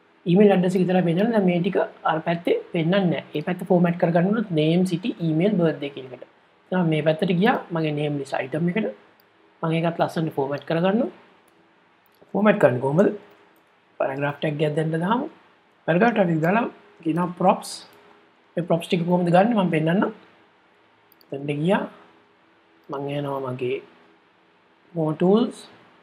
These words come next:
developer tools. ඩෙවලොපර් ටූල්ස් වලට ගිහලා කියනවා මෙතන කොම්පොනන්ට්ස් එකේ නේම් ලිස්ට් අයිටම් මේ තියෙන්නේ. ප්‍රොප්ස් එකට ගියාම ඇවටර් බර්ත්ඩේ මේ සෙට් එකම එනවා. දැන්ට මේ, මේ ටික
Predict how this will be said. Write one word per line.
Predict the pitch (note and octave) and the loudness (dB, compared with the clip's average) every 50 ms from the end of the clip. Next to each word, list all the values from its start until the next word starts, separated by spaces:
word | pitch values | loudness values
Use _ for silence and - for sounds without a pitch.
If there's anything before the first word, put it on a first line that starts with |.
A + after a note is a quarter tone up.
| _ _ _ _ _ _ _ _ _ _ _ _ _ _ _ _ _ _ _ _ - D3+ | _ _ _ _ _ _ _ _ _ _ _ _ _ _ _ _ _ _ _ _ -6 -4
developer | D3+ E3 F#3+ F#3 F#3 C3+ A#2+ A#2+ - | -2 0 0 0 0 -2 -4 -4 -4
tools. | B2+ C3+ E3 G3+ - - - - - - - _ _ _ _ _ _ _ _ _ _ _ _ _ _ _ _ - | -4 -2 -2 -4 -4 -6 -12 -20 -20 -20 -20 _ _ _ _ _ _ _ _ _ _ _ _ _ _ _ _ -4
ඩෙවලොපර් | D#3+ F3 G3 F#3 A3 G#3+ | -2 -2 0 0 0 0
ටූල්ස් | - G3 F3 - - | 2 0 0 0 -2
වලට | D#3 C#3 C#3 | -4 -4 -4
ගිහලා | C#3 C3 B2+ B2+ C3+ C3 | -4 -4 -4 -4 -4 -4
කියනවා | C3+ C3+ D3+ C#3+ | -4 -4 -4 -6
මෙතන | C#3 C3+ D#3 D3 E3+ - - - - - _ _ _ _ _ _ - | -6 -4 -4 -4 -4 -4 -6 -8 -18 -20 _ _ _ _ _ _ -12
කොම්පොනන්ට්ස් | - D3+ C#3 - D#3 D#3+ E3+ G3 A#3+ - - - - - _ _ _ _ _ _ _ _ _ _ _ - - | -12 -10 -6 -4 -2 0 2 0 0 -2 -4 -10 -16 -20 _ _ _ _ _ _ _ _ _ _ _ -12 -10
එකේ | - - F#3 F#3 E3 D#3 | -6 -4 -4 -2 0 0
නේම් | D3+ D#3 D#3+ D#3+ | 0 0 0 -2
ලිස්ට් | E3+ E3 - - | -2 -4 -6 -6
අයිටම් | - D3 D3 - B2+ A#2+ - - - - | -4 -4 -4 -4 -6 -8 -8 -16 -16 -12
මේ | F3 E3 | -8 -2
තියෙන්නේ. | G#3+ G#3+ A3 A3+ A#3 A3 - - - _ _ _ _ _ _ _ - | 0 2 2 2 0 -2 -6 -12 -20 _ _ _ _ _ _ _ -2
ප්‍රොප්ස් | F3+ D#3+ D#3 - - F#3+ | 0 0 0 0 0 0
එකට | E3+ E3 D#3+ D#3 | 2 2 2 4
ගියාම | F3+ G#3 A3 - - D#3 | 2 2 2 2 0 0
ඇවටර් | D3+ D3+ C#3+ - F3+ F#3 D#3+ | 0 0 2 2 2 2 4
බර්ත්ඩේ | D#3 D3+ D3+ D3 D3+ F#3+ G#3+ G3 | 4 4 4 4 2 0 0 0
මේ | F#3+ F3+ E3+ | 0 -2 -4
සෙට් | F3+ F3 - - | -6 -6 -4 -2
එකම | D3+ E3 F#3 F3+ | 0 0 2 0
එනවා. | D3+ D3 C#3+ C#3 | 0 0 -2 -4
දැන්ට | C#3+ D3 D3+ D3 E3+ E3 | -4 -4 -4 -6 -6 -6
මේ, | G3 G3 - - - - - _ _ _ _ - | -6 -6 -8 -12 -20 -20 -20 _ _ _ _ -6
මේ | D#3+ C#3+ | -6 -4
ටික | D#3+ E3 | 0 0